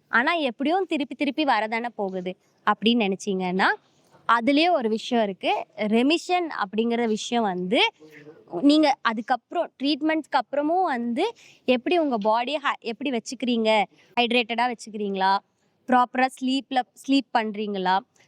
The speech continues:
ரெகுலர் செக்கப்ஸ் போறீங்களா, இது எல்லா பொறுத்தும் இருக்கு. ரெமிஷன் வந்து லாங் லாஸ்டிங்கா இருக்கிறதுக்கு அதிக சான்சஸ் இருக்கு. ஃபிஃப்த்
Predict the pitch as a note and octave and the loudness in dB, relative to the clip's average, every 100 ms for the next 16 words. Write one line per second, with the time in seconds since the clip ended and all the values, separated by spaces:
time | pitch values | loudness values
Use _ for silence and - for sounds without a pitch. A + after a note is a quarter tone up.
0 | _ B3+ A#3+ C#4+ C#4+ - A3+ B3+ - _ | _ 2 4 2 2 -2 -6 -8 -10 _
1 | A#3 G#3+ G#3 G3+ G3 - - A#3 G#3+ A#3 | -4 -2 -2 0 0 -2 -2 2 4 2
2 | C4 C4+ - A#3+ G#3+ G#3+ A#3+ F#3+ - D#4+ | 2 0 -2 -6 -6 -4 -6 -6 -4 -4
3 | A4 _ _ _ G#3+ A#3+ C#4+ D#4+ F4 E4 | -4 _ _ _ 4 4 4 2 0 0
4 | B3+ A3+ C4+ G4+ - G3+ G#3+ C4 C#4+ C4 | 0 -2 -4 -6 -2 0 2 2 0 0
5 | - C4+ C4+ A#3+ G3+ G3+ A3 F#4 D#4 G3 | -4 -2 -2 -2 -6 -12 -6 -4 -2 -4
6 | A3 B3 - G3+ F#3+ G#3+ - F#3+ F3 - | -4 -4 -2 -2 -2 -6 -6 -4 -4 -8
7 | - _ _ _ _ _ G4+ G#4 - | -12 _ _ _ _ _ 0 0 -2